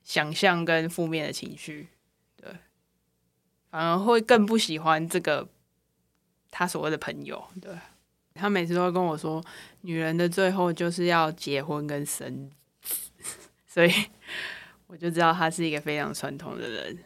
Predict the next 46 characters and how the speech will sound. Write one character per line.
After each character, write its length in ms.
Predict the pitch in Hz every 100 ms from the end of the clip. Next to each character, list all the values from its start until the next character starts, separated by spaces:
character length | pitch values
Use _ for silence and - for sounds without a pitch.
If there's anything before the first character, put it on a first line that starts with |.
| _ -
他 140 | 175
说 340 | 185 196 196 190
女 220 | - 175
生 140 | 165 196
一 100 | 185
定 100 | 180
要 100 | 185
走 400 | 175 147 127 120
完 260 | 139 143 143
这 160 | 160 180
一 100 | 180
段 300 | - 175 160
路 140 | 165 165
才 200 | 175 143
是 180 | 180 165
完 340 | 156 156 170
整 220 | 175 151
的 80 | 147
女 420 | 147 147 143 139
人， 220 | 135 143 143 165 - _ _ _ _
<laughs> 800 | _ _ _ _ - - - _
所 180 | - 180
以 160 | 175 175 - - - _ _ _ _ _ _ _ _ _
我， 180 | 208 165 - _ _ _
其 140 | - 220
实 60 |
他 140 | 277 302
现 160 | 311
在 60 | 302
还 120 | 214
是 120 | 196
会 160 | 233 254
讲 320 | 214 175 147
啊， 180 | 151 147
就 140 | 175
是 340 | 202 214 220 208
即 220 | - 190
使 140 | 208 208
他 220 | 202 214
知 120 | 208
道 140 | 226
我 60 | 196
们 160 | 156 151
的 40 |
关 240 | 151 160
系 400 | 165 160 156 160